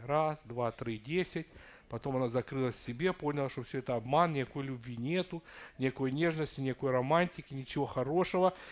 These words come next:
Я помню, даже с одним юношей разговаривал, который женился, прошло время. <clears throat> Я всегда с молодожёнами стараюсь потом узнать, как дела, посетить.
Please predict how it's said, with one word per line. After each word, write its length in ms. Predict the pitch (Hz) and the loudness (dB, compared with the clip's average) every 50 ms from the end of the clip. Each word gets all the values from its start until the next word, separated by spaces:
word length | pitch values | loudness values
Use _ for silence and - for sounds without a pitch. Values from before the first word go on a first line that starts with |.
| - - - | -16 -6 2
Я 120 | 143 139 | 2 2
помню, 260 | 135 - 165 160 156 | 4 4 0 0 2
даже 200 | 147 151 147 143 | 4 6 4 4
с 80 | 135 - | 4 2
одним 260 | 147 139 143 143 135 | 0 0 2 -4 -4
юношей 440 | 135 175 196 185 170 147 - - 143 | -2 -2 0 4 4 4 4 2 2
разговаривал, 480 | 139 131 123 131 143 160 175 180 160 143 | 2 2 2 4 6 6 8 8 6 4
который 340 | - 143 - 151 139 135 - - - - - - - - | 2 -2 0 2 0 0 0 -4 -16 -16 -16 -18 -10 -6
женился, 500 | 117 127 139 151 202 226 220 - - 135 | -2 0 2 4 6 4 6 4 2 2
прошло 360 | - 151 143 - - 151 147 | 4 2 0 2 2 4 6
время. 360 | 151 180 214 214 202 196 196 - | 10 10 10 10 10 6 4 2
<clears throat> 220 | - 180 185 143 | -4 -4 -2 2
Я 120 | 151 165 151 | 4 2 2
всегда 260 | - - 196 240 214 | 4 2 2 2 2
с 80 | - | 4
молодожёнами 480 | 175 160 156 160 156 170 170 156 151 143 | 2 2 4 4 4 4 4 2 0 -2
стараюсь 340 | 131 - - 156 147 139 - | 0 2 6 6 6 6 4
потом 280 | - 147 - 151 147 | -2 -6 -4 -2 -4
узнать, 260 | 143 143 151 131 117 - | 0 4 4 4 4 4
как 200 | - 131 127 127 | 0 -2 0 0
дела, 260 | 151 175 214 220 180 | 0 0 2 0 0
посетить. 480 | - 151 - - 156 - - 208 190 | 0 -2 -2 -2 -6 -4 -4 -6 -6